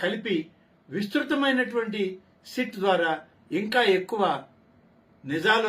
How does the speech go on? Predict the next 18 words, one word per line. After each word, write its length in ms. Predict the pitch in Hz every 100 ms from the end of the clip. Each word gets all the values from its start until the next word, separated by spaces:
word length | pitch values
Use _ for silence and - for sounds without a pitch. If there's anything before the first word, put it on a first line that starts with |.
| 170
రాబట్టడానికి, 800 | 160 185 214 240 247 247 247 302 320 _ _ _ _ -
త్వరితగతిన 680 | 202 262 294 285 277 294 269 254
కూడా 200 | 190 131 - _ _ _
ఈ 120 | 185 202 170
వాస్తవాలు 540 | 170 214 262 247 240 180
వెలుగు 220 | 185 247 254
చూపించడానికి 800 | 240 196 208 202 196 196 175 180 170 170 - _ _ -
అన్ని 260 | 160 233 240
విధాల 280 | 214 196 180 180
ప్రభుత్వం 400 | 151 170 175 170 143
సహకరిస్తుంది. 680 | 139 160 202 202 202 220 226 320 - _ _ -
అందుకనే 520 | 156 226 254 247 220 175 - _ - 139
ఇవాళ 220 | 170 170 160
మేమందరం 520 | 165 156 156 185 185 175
కూడా 200 | 151 156 135 - _ _ _ - 147 226
ఈ 40 | 247 214 147 - - 208
సుప్రీంకోర్టుగా 880 | 190 254 262 254 233 233 226 214 208 190 - - - 160
వారు 180 | 180 180